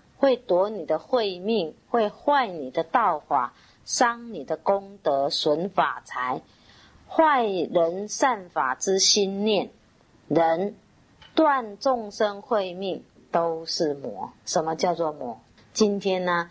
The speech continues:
想来听个经，结果呢，就说听什么经？那有什么好听？在家里啊，唱唱卡拉 OK，那个就是魔啊。你说什么魔？你以为跑出一个很可怕的样子叫魔？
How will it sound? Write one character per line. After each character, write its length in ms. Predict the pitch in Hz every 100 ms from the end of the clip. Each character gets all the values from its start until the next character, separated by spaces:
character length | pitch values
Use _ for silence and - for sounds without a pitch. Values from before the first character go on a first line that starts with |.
| _
想 240 | - 143 135
来 160 | 143
听 280 | - 208 185
个 140 | 175
经， 400 | 156 190 170 165 160 _ _ - -
结 260 | 185 180
果 240 | 190 165 147
呢， 200 | 147 156
就 220 | 202 175
说 320 | 170 175 170 - _ _ -
听 180 | 247
什 140 | 240 175
么 100 | 170
经？ 360 | 202 196 185 - _ _ _
那 220 | 269 254
有 60 | 220
什 120 | 196
么 80 | 170
好 160 | 156
听？ 300 | - 185 185 _ _
在 180 | - 214
家 200 | 214 202
里 220 | 180 143 _ _ _
啊， 240 | 175 180 175
唱 200 | 220 208
唱 200 | 220 190
卡 160 | 170
拉 140 | 170 175
OK， 440 | 180 - 165 156 _ _
那 140 | 208 185
个 120 | 175
就 160 | 175
是 160 | 165 160
魔 240 | 147 127 - - - -
啊。 580 | 165 180 180 170 160 147 - -
你 100 | 170
说 200 | 180 220
什 120 | 220 175
么 160 | 175
魔？ 340 | 170 151 156 151 -
你 260 | 190 214 208
以 60 | 170
为 220 | 170 180
跑 200 | 175 156
出 160 | -
一 20 | 196
个 120 | 185
很 200 | 170 196
可 200 | - 147
怕 180 | 190 170
的 60 |
样 180 | 180 160
子 80 | 147
叫 260 | - 165
魔？ 320 | 147 135 131